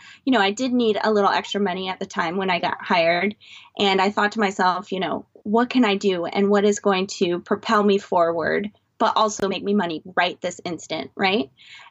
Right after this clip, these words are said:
And, um, I had met Jeff Goins at a conference about six months before. And the month before I had, um,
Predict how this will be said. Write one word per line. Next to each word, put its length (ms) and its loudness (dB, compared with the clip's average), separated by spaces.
And, 440 2
um, 500 0
I 160 0
had 280 -4
met 240 -4
Jeff 240 -2
Goins 600 0
at 100 2
a 60 -2
conference 560 0
about 220 -2
six 240 -6
months 200 -2
before. 600 2
And 280 2
the 60 4
month 300 2
before 420 2
I 140 4
had, 400 0
um, 420 -6